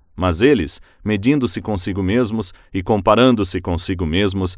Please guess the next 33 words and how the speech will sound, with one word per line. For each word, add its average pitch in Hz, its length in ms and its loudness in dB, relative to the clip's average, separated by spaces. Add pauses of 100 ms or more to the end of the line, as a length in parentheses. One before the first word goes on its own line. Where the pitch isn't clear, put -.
(160)
revelam 131 520 0
insensatez." 107 1040 -2 (340)
Segunda 110 440 0
Coríntios 98 520 -2
dez, 98 440 0
doze. 78 560 0 (320)
Se - 200 0
miramos 147 460 2
em 101 100 0
nada, 151 440 0 (160)
acertaremos 131 800 0
este 123 300 0
alvo. 80 420 0 (260)
Nada. 85 480 -2 (480)
Infelizmente, 101 1000 0
é 113 100 2
verdade 135 580 2
que 117 140 -2
vemos 123 400 2
muito 131 320 2
poucos 117 460 2
cristãos 110 580 0
vivendo 98 520 0
uma 101 200 2
vida 92 300 2
livre 92 340 0
de 90 140 0
pecados 104 760 2
e 107 140 0
exibindo 107 520 2
a 101 80 6
vida 110 380 2
sobrenatural. 95 1040 0